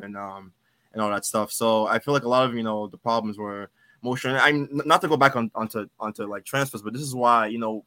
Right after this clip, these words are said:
like Pep said, you know, winning breeds complacency, and also losing also breeds, um, kind of, uh, emotional downers. So I just think, you know, uh, it's on to Klopp and, um, and, like, the coaching staff, and to just kinda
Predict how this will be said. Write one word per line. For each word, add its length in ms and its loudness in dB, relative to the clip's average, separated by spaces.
like 160 -4
Pep 180 2
said, 300 4
you 60 -4
know, 120 0
winning 340 0
breeds 460 -6
complacency, 560 -4
and 160 -4
also 340 -2
losing 460 -2
also 280 -6
breeds, 340 -8
um, 380 -10
kind 180 -4
of, 140 -10
uh, 260 -8
emotional 320 -8
downers. 380 -2
So 340 -4
I 80 -4
just 120 -2
think, 220 0
you 60 -2
know, 360 2
uh, 320 -2
it's 140 -6
on 140 2
to 100 -4
Klopp 320 -2
and, 240 -6
um, 340 -6
and, 140 -10
like, 160 -10
the 80 -18
coaching 260 -12
staff, 400 -6
and 280 -10
to 100 -20
just 180 -12
kinda 260 -2